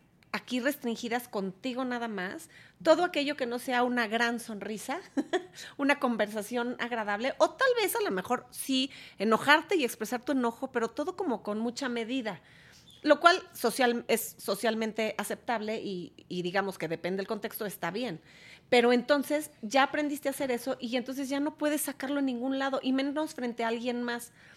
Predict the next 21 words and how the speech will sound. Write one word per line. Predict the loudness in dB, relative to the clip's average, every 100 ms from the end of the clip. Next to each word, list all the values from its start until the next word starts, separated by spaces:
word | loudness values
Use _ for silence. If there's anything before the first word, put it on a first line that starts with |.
| -20 -12 2
Porque | 2 4
te | 4 4
da | 4 2
pena, | 4 4 4 2
te | 0
sientes | -2 -4 -6 -6
como | -2 -2 -4
que | -4 -4 -6 -12
está | -10 -6 -2
raro | 2 4 4 4 2 -2 -20 -20 -20 -20 0
y | 6
no, | 8 6 4
no | 4 4 2
te | 2 2
permites | 0 6 8 8 8 6 6 2 -2
a | 0
ti | 0
mismo | 2 2 2
como | 2
explotar | 2 4 4 4 0 2 4 4 2
y | -2 -4